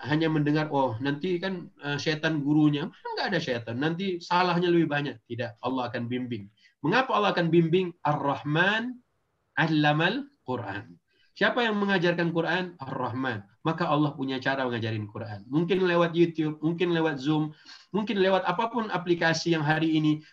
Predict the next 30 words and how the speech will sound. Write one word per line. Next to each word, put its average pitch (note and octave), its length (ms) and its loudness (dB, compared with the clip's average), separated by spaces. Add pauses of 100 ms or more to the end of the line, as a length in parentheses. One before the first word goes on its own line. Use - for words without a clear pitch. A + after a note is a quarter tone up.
(160)
Lihat D3 180 0
Ustadz D3 240 -4
Felix, D#3+ 460 -2
kadang E3 260 2
menggunakan D#3+ 380 2
Instagram D3+ 580 -2
beliau, D3+ 400 2
kadang D#3+ 240 0
menggunakan D3+ 480 2
apa D#3 160 -2
lagi. D#3+ 380 -2 (240)
Pokoknya F3+ 480 -2
banyak A3+ 340 2
aplikasi, F3+ 720 0
banyak G#3 460 -2
apa D#3+ 260 -6
media F3+ 380 2
yang F3 80 4
digunakan E3 400 0
Ustadz. D3+ 340 -6
Hanya G3 400 -4 (460)
ada B3+ 240 0
orang A#3 240 0
yang G3+ 100 0
suka - 400 -6
lihat, E3+ 480 2
eh, E3 220 -4
nonton E3 400 -2
Ustadz D#3 340 -8
lewat D#3 320 -2